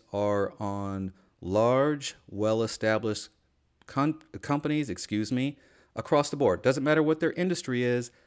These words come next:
The longer they've been around, chances are the, the, the higher the dividend they pay out,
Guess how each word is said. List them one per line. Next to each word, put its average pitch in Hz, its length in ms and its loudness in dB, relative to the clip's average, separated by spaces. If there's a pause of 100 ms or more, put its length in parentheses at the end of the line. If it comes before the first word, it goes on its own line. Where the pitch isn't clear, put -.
(120)
The 98 80 -2
longer 147 320 2
they've 156 120 4
been 156 160 4
around, 151 460 2
chances 131 420 -2
are 117 440 2 (420)
the, 101 640 -2
the, 92 480 0
the 95 160 -4
higher 131 360 4
the 131 120 0
dividend 127 400 0
they 127 80 2
pay 120 300 2
out, 107 360 2